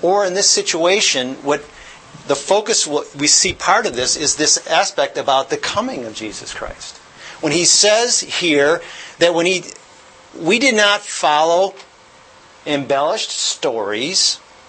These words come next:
or cleverly devised tales when we made known to you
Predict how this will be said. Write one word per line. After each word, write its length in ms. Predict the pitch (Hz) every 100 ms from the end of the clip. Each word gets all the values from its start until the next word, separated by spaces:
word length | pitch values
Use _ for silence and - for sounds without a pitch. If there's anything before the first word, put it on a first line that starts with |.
| - - -
or 100 | 139
cleverly 400 | - 175 185 196
devised 760 | 156 143 151 190 214 208 - -
tales 520 | 139 120 117 131 131
when 180 | 143 139
we 100 | 147
made 260 | 151 151
known 340 | 156 175 220 247
to 180 | -
you 320 | 147 120 123